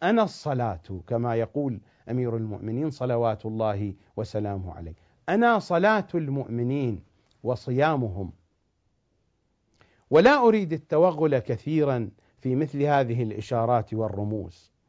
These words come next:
ويقيمون الصلاة ومما رزقناهم ينفقون. قطعاً من معاني الإنفاق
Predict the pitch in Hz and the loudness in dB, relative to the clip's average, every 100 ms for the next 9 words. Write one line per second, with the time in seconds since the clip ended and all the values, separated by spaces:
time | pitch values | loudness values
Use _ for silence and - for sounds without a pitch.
0 | _ _ _ - 139 165 196 247 277 254 | _ _ _ 0 2 4 2 0 0 0
1 | 196 131 - 127 123 107 - 95 - _ | 0 -2 -2 0 0 -2 -6 -12 -14 _
2 | - 151 226 214 190 170 147 131 117 127 | -2 0 2 2 2 2 0 -2 -4 -4
3 | 123 123 113 120 110 113 107 101 107 - | -4 -4 -4 -4 -6 -4 -6 -8 -10 -2
4 | 156 151 120 - _ _ _ _ _ _ | 0 0 -4 -8 _ _ _ _ _ _
5 | 185 196 190 240 139 - _ _ _ _ | 2 2 4 2 2 -6 _ _ _ _
6 | 131 151 156 156 185 196 160 135 131 143 | -4 0 2 4 4 4 2 -2 -4 -4
7 | 135 135 135 - 170 202 202 - | -4 -2 -4 0 2 2 0 -8